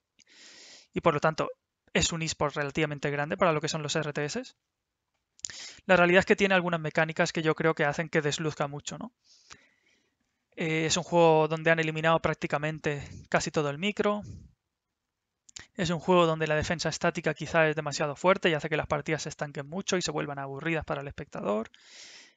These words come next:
Es un juego donde los mapas de agua, que a mí me gustan mucho, pero no han llegado a caja-, a cuajar nunca, ¿no? Y en competitivo los intentan meter en los torneos y se ve que a la gente no le gusta, a la mayoría, lo cual me sorprende porque a mí es lo que más me gusta del juego, pero bueno, todos tenemos gustos distintos.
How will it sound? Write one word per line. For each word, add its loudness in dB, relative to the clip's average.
Es 0
un 2
juego 6
donde -2
los 0
mapas 8
de 4
agua, 8
que 0
a 0
mí -4
me -2
gustan -4
mucho, -2
pero 2
no 0
han 2
llegado 2
a 0
caja-, -2
a -6
cuajar 0
nunca, 2
¿no? 2
Y 0
en -2
competitivo 2
los 0
intentan -2
meter 2
en -2
los -4
torneos 0
y -4
se -4
ve 0
que 2
a 2
la -2
gente -8
no -12
le -12
gusta, 0
a 0
la -4
mayoría, -6
lo 0
cual 4
me -8
sorprende 2
porque 4
a -2
mí 0
es 2
lo 0
que 2
más 0
me -2
gusta 0
del 6
juego, 4
pero -2
bueno, -2
todos 4
tenemos -2
gustos -4
distintos. -8